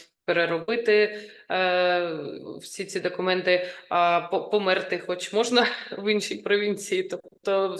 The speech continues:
е, заповіт буде в силі. Тобто я живу в Альберті, поїхала в бі сі, там щось трапилось, і мій заповіт в силі, правильно?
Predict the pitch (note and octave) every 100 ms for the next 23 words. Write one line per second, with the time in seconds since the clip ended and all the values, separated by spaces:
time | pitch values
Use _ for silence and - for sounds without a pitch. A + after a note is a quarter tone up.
0 | G3 G3 F#3 - F#3+ G3+ G#3 A3 G#3 G3
1 | G3+ G3+ - G3 D#3+ D#3+ D#3+ - F3+ F3+
2 | D#3+ D#3+ D#3+ F3 F3 C4 C4 B3 F#3 F3+
3 | E3+ E3 D#3+ D#3+ F3+ - C#4 C4 - -
4 | _ E3+ F3 - E3 - B3 B3 A#3+ A3
5 | G#3+ F3 F3 G3 F#3 - E3+ G3 G3 -
6 | _ - - D3 - - - G#3 G#3 E3+